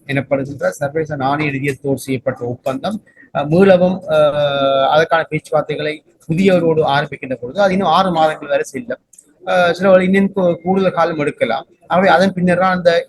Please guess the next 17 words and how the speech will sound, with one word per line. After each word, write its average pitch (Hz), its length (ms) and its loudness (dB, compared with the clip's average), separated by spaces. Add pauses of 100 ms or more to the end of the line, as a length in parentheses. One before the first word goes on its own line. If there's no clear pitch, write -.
ஏ-, 160 180 0 (280)
ஏற்கனவே 165 340 0
தீர்மானிக்கப்பட்ட 160 640 -6
அந்த, 143 220 0 (540)
அந்த 127 180 -4
பேலன்ஸ் 165 380 2
நிதி, 147 360 -4
அந்த, 135 200 -4
அந்த 131 200 0 (360)
மீதியாக 175 440 2
கொடுக்க 156 260 -2
வேண்டிய 151 380 -4
அந்த 143 240 -2
நிதி 143 260 -2
வரும் 143 280 2
என்றெல்லாம் 139 400 -6
அவர்கள் 180 280 -4